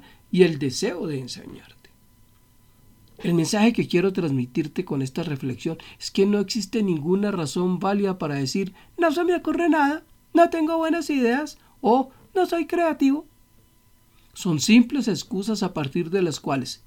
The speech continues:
tristemente, te niegas el privilegio de compartir lo que eres, lo que la vida te ha brindado y, sobre todo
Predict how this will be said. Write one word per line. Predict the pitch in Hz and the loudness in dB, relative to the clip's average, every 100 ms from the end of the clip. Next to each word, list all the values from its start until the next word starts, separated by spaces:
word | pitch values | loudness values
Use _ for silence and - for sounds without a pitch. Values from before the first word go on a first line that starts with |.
| - | -4
tristemente, | - 285 - - - 202 247 277 - - - - _ _ _ _ | 2 2 0 -8 -4 -2 -2 -8 -12 -20 -20 -20 _ _ _ _
te | 208 208 | 10 12
niegas | 202 202 208 233 | 12 8 6 4
el | 220 | 2
privilegio | 190 185 165 170 180 214 | 2 2 2 2 4 2
de | 214 | 2
compartir | 165 151 135 - 185 | -4 -4 -4 -2 0
lo | 208 190 | 0 -2
que | 180 160 170 | -6 -4 -4
eres, | 147 - - - - | -4 -8 -16 -18 -6
lo | - 180 | 0 0
que | - 185 | 4 4
la | 170 151 | 4 2
vida | 151 190 220 | 0 0 0
te | - 160 | 0 -2
ha | 147 | -2
brindado | 160 180 180 175 180 190 | -2 0 2 2 0 2
y, | 226 190 | 2 4
sobre | 180 160 147 | 2 0 0
todo | 139 185 294 | 0 0 0